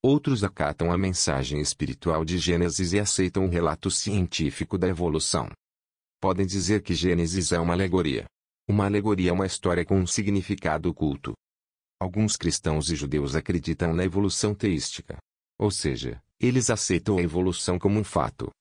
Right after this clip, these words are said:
mas acreditam que Deus colocou todo o processo em movimento. O Alcorão diz que Alá começou a criação do homem a partir do barro.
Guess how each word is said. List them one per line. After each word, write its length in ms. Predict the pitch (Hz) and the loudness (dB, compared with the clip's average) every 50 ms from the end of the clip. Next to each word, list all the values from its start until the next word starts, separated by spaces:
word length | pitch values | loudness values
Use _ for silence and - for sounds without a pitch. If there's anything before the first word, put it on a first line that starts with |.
| _ _ | _ _
mas 220 | 73 76 76 73 90 | -4 -2 -2 0 -2
acreditam 580 | 87 - 78 76 65 65 69 67 - - 76 | -2 -2 -2 -4 -2 -2 -4 -4 -2 -2 -4
que 140 | 71 - 82 | -2 -2 -2
Deus 300 | 69 73 78 78 73 - | -2 0 -2 -2 -2 -4
colocou 440 | - 104 101 95 82 - - 85 82 | -2 0 0 0 0 0 -2 -2 0
todo 240 | - 110 110 95 101 | 0 -2 -2 -2 -2
o 60 | 85 | -4
processo 560 | - 92 87 82 - - 78 69 - - 98 | -2 -2 -2 -2 0 -2 -2 -2 -2 -2 0
em 60 | 92 | 0
movimento. 680 | 80 76 87 85 - 87 82 76 65 52 - - - - - - _ _ _ _ _ _ _ _ _ _ _ - | 0 0 0 0 0 0 0 0 -2 -4 -6 -10 -14 -18 -18 -18 _ _ _ _ _ _ _ _ _ _ _ -2
O 80 | 90 | 0
Alcorão 500 | 87 85 82 - - 92 82 85 90 92 | 0 0 0 0 0 2 2 2 2 0
diz 220 | 87 82 78 - - | 0 0 -2 -2 0
que 80 | - | 0
Alá 180 | 95 85 78 76 | 2 2 2 0
começou 460 | - - 117 110 92 80 - - 85 | 2 0 0 0 2 0 0 0 0
a 80 | 73 69 | 0 0
criação 420 | - 76 73 67 - - - 85 | 0 -2 0 0 -2 -2 -2 0
do 140 | 85 90 87 | 0 2 2
homem 380 | 80 78 76 80 85 82 82 80 | 2 2 2 2 2 2 2 0
a 40 | |
partir 380 | - - 92 90 85 - - 95 | 0 -2 -4 -4 -2 -2 -4 -4
do 100 | 85 92 | -2 -2
barro. 360 | 82 80 69 58 - 65 - | -2 -2 -2 -2 -4 -6 -12